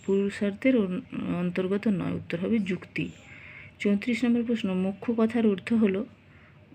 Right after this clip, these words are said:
উত্তর হবে আধ্যাত্মিক মুক্তি। পঁয়ত্রিশ নম্বর প্রশ্ন হলো, ত্রিবর্গ কি? উত্তর হবে পুরুষার্থ। ছত্রিশ নম্বর প্রশ্ন, ধর্ম, অর্থ, কাম ও মোক্ষকে একত্রে কি বলা হয়? উত্তর হবে চতুর্বর্গ। সাঁইত্রিশ নম্বর প্রশ্ন,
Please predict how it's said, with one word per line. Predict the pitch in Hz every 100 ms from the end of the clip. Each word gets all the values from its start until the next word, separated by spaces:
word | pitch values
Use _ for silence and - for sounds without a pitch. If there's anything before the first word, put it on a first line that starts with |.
| - -
উত্তর | 202 - 185
হবে | 208
আধ্যাত্মিক | 247 226 - 175 180 226 226
মুক্তি। | 175 156 - - - - - - - - -
পঁয়ত্রিশ | 190 185 240 226
নম্বর | 247 240
প্রশ্ন | 233 240 -
হলো, | 233 220 190
ত্রিবর্গ | - 202 190 214 214 226 226
কি? | 262 311
উত্তর | 196 -
হবে | 170 185 196 302 - - - - -
পুরুষার্থ। | 208 202 196 - - - - - - - - -
ছত্রিশ | 214 202 - 233
নম্বর | 247 240 240
প্রশ্ন, | 240 226 190
ধর্ম, | 165 170 180 202 214 202
অর্থ, | 185 -
কাম | 214 190 185 196
ও |
মোক্ষকে | 196 190 185 - 202
একত্রে | 180 180 196 - 196
কি | - 185
বলা | 175 175
হয়? | 214 294
উত্তর | 226 - 170
হবে | 180 247 262
চতুর্বর্গ। | 185 175 180 165 151 156 160 - - - - - - - -
সাঁইত্রিশ | - 190 190 240 233
নম্বর | 240 233 240
প্রশ্ন, | 240 240 - 180